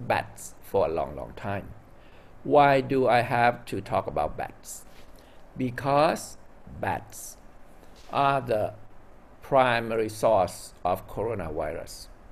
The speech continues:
a reservoir for coronavirus. And the coronavirus will jump to a certain species before jumping to human. Two thousand and three, it jumped to civet cat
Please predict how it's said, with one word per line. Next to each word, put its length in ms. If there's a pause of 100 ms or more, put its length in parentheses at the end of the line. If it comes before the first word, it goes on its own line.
(440)
a 100
reservoir 720
for 200
coronavirus. 1000 (680)
And 380 (100)
the 80
coronavirus 960
will 220
jump 400 (680)
to 260
a 100
certain 440
species 720 (260)
before 440
jumping 560
to 200 (140)
human. 280 (960)
Two 160
thousand 340
and 140
three, 480 (300)
it 220
jumped 360 (260)
to 220
civet 520
cat 360